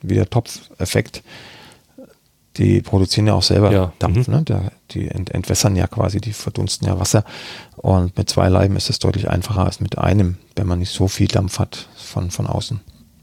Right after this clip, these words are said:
Speaker 2: So, was hältst du von dem Trick mit einem Topf und ein nasses Geschirrtuch rein, das man irgendwie reinknüllt und, und das dann eben auch den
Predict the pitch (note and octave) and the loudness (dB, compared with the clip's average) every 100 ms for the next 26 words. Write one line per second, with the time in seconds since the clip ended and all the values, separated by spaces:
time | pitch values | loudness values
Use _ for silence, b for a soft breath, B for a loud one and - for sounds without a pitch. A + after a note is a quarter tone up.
0 | B B B - G2+ - C3 - C3 A#2+ | B B B -8 -2 2 2 0 2 2
1 | A2 - B2+ - A#2 - G#2 G2 F2+ A#2+ | 0 0 -2 0 0 2 4 2 2 -4
2 | A#2 - A#2+ A2+ G2+ G2 G#2 A#2 G#2 - | -4 -4 -4 -2 -2 0 0 0 -4 -4
3 | - A#2+ B2 B2+ A#2+ A#2+ A#2 A#2 A2+ A2+ | 0 0 0 -2 0 2 0 -2 0 2
4 | G#2+ G#2+ A2 - B2 C3 B2+ G#2 - G#2 | 2 0 0 2 2 2 0 -4 -4 -6
5 | F#2+ G2+ - A2 G2 G#2 - A#2 A2 | -4 -4 -2 -2 -2 -2 -2 0 0